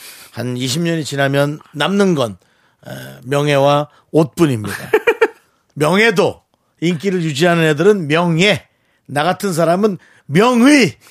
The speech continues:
Speaker 1: 명예만 <laughs> 남고 옷과 명예만 남-, 하지만 이게 우-, 웃기지만 정말 약간 느낌 있지 않습니까, 이 말이?
Speaker 2: 네,
Speaker 1: 느낌
Speaker 2: 옷이
Speaker 1: 있어요.
Speaker 2: 많이 남죠.
Speaker 1: 예.
Speaker 2: 저도 옷을 지금 엄청 많거든요.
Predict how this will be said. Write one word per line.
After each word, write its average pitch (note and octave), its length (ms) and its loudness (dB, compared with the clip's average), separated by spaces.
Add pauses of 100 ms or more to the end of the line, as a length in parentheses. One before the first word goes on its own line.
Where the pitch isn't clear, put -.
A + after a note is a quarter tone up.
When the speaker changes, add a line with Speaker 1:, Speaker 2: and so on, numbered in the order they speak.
(380)
Speaker 1:
명예만 A3 760 0
<laughs> - 20 -
남고 - 680 -2
옷과 G#3+ 420 -2
명예만 F3+ 420 2
남-, C3+ 120 -4 (220)
하지만 G#3 240 0
이게 G3 80 -2
우-, F#3 240 -4
웃기지만 G3 560 -2
정말 F#3+ 260 0
약간 E3+ 240 -2
느낌 D#3 240 -6
있지 D#3 140 -4
않습니까, D3 340 -6
이 C3+ 100 -4
말이? C3 300 -4
Speaker 2:
네, C3+ 260 -10
Speaker 1:
느낌 C3+ 100 -10
Speaker 2:
옷이 C#3 160 -8
Speaker 1:
있어요. C#3+ 120 -8
Speaker 2:
많이 C3+ 140 -8
남죠. C#3+ 540 -10
Speaker 1:
예. A2+ 420 -8
Speaker 2:
저도 D#3 300 -2
옷을 E3 440 -2
지금 C#3 200 -6
엄청 F3 180 -6
많거든요. C3+ 540 -4